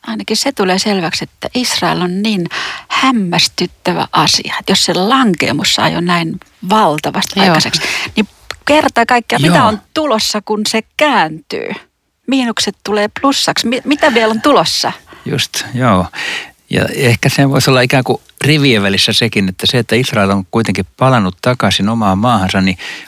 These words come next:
Speaker 3: on sekin jonkinlainen Jumalan ihmeellinen a-, osoitus, vaikkei ne nyt ole suurimmalta osalta vielä mihinkään kääntynyt. Mutta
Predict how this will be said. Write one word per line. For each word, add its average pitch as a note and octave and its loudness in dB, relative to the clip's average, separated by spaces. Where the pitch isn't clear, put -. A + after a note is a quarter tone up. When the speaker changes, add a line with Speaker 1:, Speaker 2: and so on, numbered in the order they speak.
Speaker 3:
on A2 -2
sekin C#3 2
jonkinlainen G2+ 2
Jumalan G2 2
ihmeellinen F#2 0
a-, F#2 0
osoitus, G2 0
vaikkei G#2 2
ne F#2 0
nyt F#2+ -6
ole F#2 0
suurimmalta F2+ -2
osalta F2 0
vielä F#2 2
mihinkään F#2 -2
kääntynyt. F2+ 2
Mutta F#2 -2